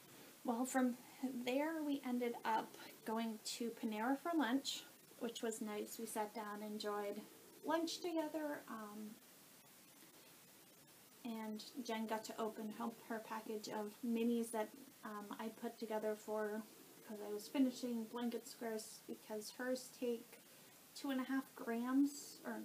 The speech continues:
two grams, and my new ones are taking about the same amount, so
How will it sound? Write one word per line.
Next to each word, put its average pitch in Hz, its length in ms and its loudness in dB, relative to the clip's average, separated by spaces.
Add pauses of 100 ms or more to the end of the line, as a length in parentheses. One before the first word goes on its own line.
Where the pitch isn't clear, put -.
(120)
two 294 160 6
grams, - 480 -2 (420)
and 220 340 2
my 233 200 2
new 233 340 4
ones 262 420 4
are 240 100 -4
taking 233 520 -2
about - 1000 -4 (140)
the - 60 -8
same 254 300 2
amount, 226 480 0
so 214 340 0